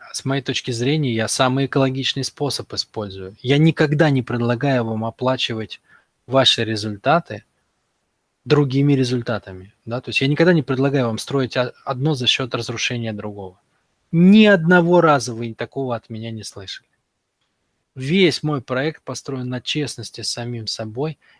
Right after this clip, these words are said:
и на самом экологичном подходе в мире. Только вашим усилием вы, а, все создаете. Я вообще другое не использую. Я плачу за это огромную цену. Меня не любят люди,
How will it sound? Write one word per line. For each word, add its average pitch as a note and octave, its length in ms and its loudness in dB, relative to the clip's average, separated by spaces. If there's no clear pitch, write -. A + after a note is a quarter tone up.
и D#3+ 120 -2
на D3 140 2
самом E3+ 540 0
экологичном C3 840 -6
подходе B2 580 -8
в A#2 80 -6
мире. A2 400 -8
Только F#3+ 420 4
вашим B2+ 540 0
усилием A2 640 -8
вы, F#2+ 260 -14
а, A2+ 180 -12
все - 240 -10
создаете. G#2 760 -10
Я A#2+ 220 2
вообще C3 380 2
другое B2+ 460 -2
не A2+ 220 -6
использую. G2+ 600 -8
Я C#3+ 160 2
плачу F3 320 2
за F3+ 120 6
это F#3 180 6
огромную E3+ 500 4
цену. D3 400 -4
Меня C#3 280 -2
не C#3+ 220 0
любят C3+ 440 -4
люди, A2 440 -10